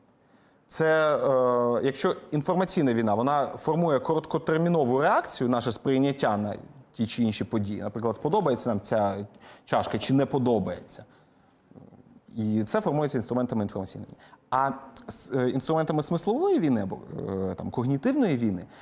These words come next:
формується наше внутрішнє, наша внутрішня прихильність і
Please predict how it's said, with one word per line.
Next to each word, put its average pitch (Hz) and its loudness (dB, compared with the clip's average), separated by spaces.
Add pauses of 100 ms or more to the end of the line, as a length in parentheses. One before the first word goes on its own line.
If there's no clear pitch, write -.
(200)
формується 160 0 (400)
наше 147 2
внутрішнє, 123 0 (480)
наша 139 -2
внутрішня 139 0
прихильність 151 0 (460)
і 139 4